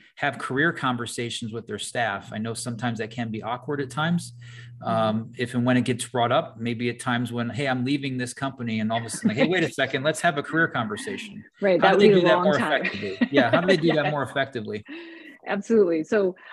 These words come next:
Speaker 2: I would say props to any and all managers who are having active career conversations with their staff, because while it's important, I don't think it's always intuitive, right? So I'm glad that people are starting to recognize this need, um,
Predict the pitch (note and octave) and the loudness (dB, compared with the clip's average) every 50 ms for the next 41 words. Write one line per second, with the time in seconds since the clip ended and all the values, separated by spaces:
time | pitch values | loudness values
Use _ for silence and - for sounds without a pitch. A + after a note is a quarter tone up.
0 | - - - G#3+ B3+ C#4 B3+ - C4 A3 F#3+ - - G#3 G#3 G3 - - A3 - | -6 0 2 4 4 4 2 4 2 2 2 0 -4 -8 -8 -8 -2 -2 -2 -2
1 | F3+ F#3 F#3 F3+ E3+ E3 D#3 D3+ D3+ D#3 D#3+ D#3+ D#3 D3+ D3 - D3 C#3+ C3+ C3 | -2 -6 -4 -4 -4 -6 -6 -6 -6 -6 -6 -6 -8 -8 -8 -8 -8 -8 -8 -10
2 | - - F3 D#3 D3 C#3 - - E3 D3+ D3+ D3+ D3 C#3+ C#3+ C#3+ C#3+ - D3 C#3+ | -10 -10 -8 -6 -6 -6 -6 -4 -6 -4 -4 -4 -6 -6 -6 -8 -6 -6 -6 -6
3 | C#3+ - - D3 C#3 - - - E3 D3 C#3 C#3 C#3+ - - E3 E3 E3 - F3+ | -6 -6 -8 -8 -8 -8 -10 -8 -6 -6 -4 -6 -6 -6 -6 -2 -2 -2 0 0
4 | D#3+ D#3 - F3 E3+ D#3 D3+ - C#3+ - - - D#3+ C#3 C3+ C3 C#3 D3 _ - | 0 0 0 -4 -2 -4 -2 -4 -4 -8 -6 -6 -2 -2 -2 -2 -4 -8 _ -6
5 | D#3 C#3+ F3 E3 D3 D#3 E3 D#3+ D#3+ D#3 D3+ - E3+ E3+ - - C#4 F#3 F3+ E3+ | -6 0 0 0 2 2 2 2 4 2 2 0 -2 -4 2 2 4 4 4 0
6 | D#3+ D#3 - - _ - - - _ - - F#3+ G3+ F#3+ F3+ G3+ F3 F3+ - F#3 | -2 -4 -6 -8 _ -20 -20 -20 _ 0 2 4 4 4 4 4 2 4 4 4
7 | E3+ E3 D#3+ D#3 C#3 D3+ D3 C#3 - - F3 C#3+ C#3+ - - - - - D3 D3 | 4 4 4 4 2 0 -4 -6 -6 -4 -4 -4 -4 -4 -6 -8 -8 -4 -4 -4
8 | D3 - - - F3 F3 E3 - D#3 D#3 D#3 D#3+ E3 D#3+ - - F3+ D3+ E3 D#3 | -4 -4 -4 -2 -2 0 0 2 2 0 2 2 0 0 0 0 -4 -2 0 2
9 | D#3 D#3 D3+ - - - D3+ D#3 D#3+ D3+ D3 - D3+ C#3+ D#3 D3 - - D3+ D3 | 2 0 0 -4 -4 -2 -2 -2 -2 -4 -6 -6 -4 -4 -4 -4 -4 -6 -6 -6
10 | C3+ C#3 C#3 C#3+ C#3 - D3 C#3 - F#3+ G#3+ C#4 C4 F#3 D#3+ D#3 D3+ - E3 _ | -6 -6 -8 -8 -8 -10 -12 -10 -2 2 4 6 6 6 6 4 4 2 0 _
11 | - - - - - - - - E3+ E3 D#3+ D#3 D#3 D#3 - | -8 -20 -20 -20 -20 -14 -4 0 2 2 4 2 2 0 -4